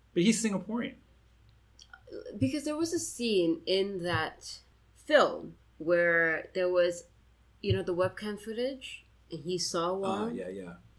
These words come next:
Speaker 2: And he saw Wong turning over to the right, to, to leer over to the girl, to the shop attendant, but it was the cop, and he was watching footage of Wong. So I was a bit puzzled about that scene, that I was just like,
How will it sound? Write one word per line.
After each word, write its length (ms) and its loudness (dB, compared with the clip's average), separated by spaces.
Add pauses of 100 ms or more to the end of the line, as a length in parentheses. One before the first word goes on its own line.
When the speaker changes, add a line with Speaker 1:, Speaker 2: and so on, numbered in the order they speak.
(260)
Speaker 2:
And 440 0
he 120 -12
saw 220 -6
Wong 240 -4
turning 460 -2
over 260 -4
to 240 -10
the 180 -8
right, 480 -4
to, 160 -14
to 180 -20 (240)
leer 320 -2
over 300 -4
to 180 -12
the 120 -12
girl, 460 -8 (100)
to 60 -10
the 100 -12
shop 260 -18
attendant, 540 -12 (600)
but 120 2
it 80 4
was 160 -6
the 80 -14
cop, 460 -10 (320)
and 120 -10
he 80 -14
was 140 -6
watching 360 -8
footage 400 -10
of 120 -18
Wong. 280 -10 (300)
So 60 -4
I 140 6
was 160 2
a 40 0
bit 300 4
puzzled 400 0
about 280 -2
that 260 0
scene, 300 -6
that 100 -4
I 40 -2
was 140 -2
just 140 -10
like, 120 -4